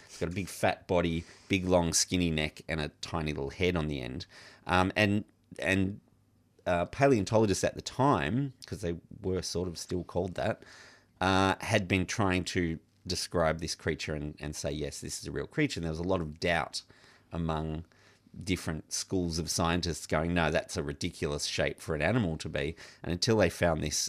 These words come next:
uh, almost complete, uh, skeleton, they doubted it. But after they saw this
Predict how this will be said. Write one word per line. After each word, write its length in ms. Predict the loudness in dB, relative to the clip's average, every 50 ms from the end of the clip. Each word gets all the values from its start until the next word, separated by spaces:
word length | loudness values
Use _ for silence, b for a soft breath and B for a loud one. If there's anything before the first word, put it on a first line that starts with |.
| -4 -4
uh, 180 | -4 -4 -4 -4 -2
almost 360 | -2 -2 -2 -2 -2 -4 -6
complete, 500 | -6 -10 -10 -10 -6 -4 -4 -4 -4 -8 _ b b b b b b b b _
uh, 200 | -6 -4 -4 -2 -2
skeleton, 680 | -2 2 6 6 6 6 6 2 0 -2 -2 -2 -4 -4 B B B B B B B _ _
they 480 | 2 4 4 4 4 2 2 0 -4 -8 -10 _ -10 -10 -10 0
doubted 400 | 4 6 6 6 4 2 -2 -2
it. 180 | -2 -2 -2 -4
But 140 | -6 -4 2
after 300 | 4 4 4 4 0 0
they 140 | 0 0 2
saw 260 | 2 2 2 2 2 2
this 300 | 2 0 -2 -2 -4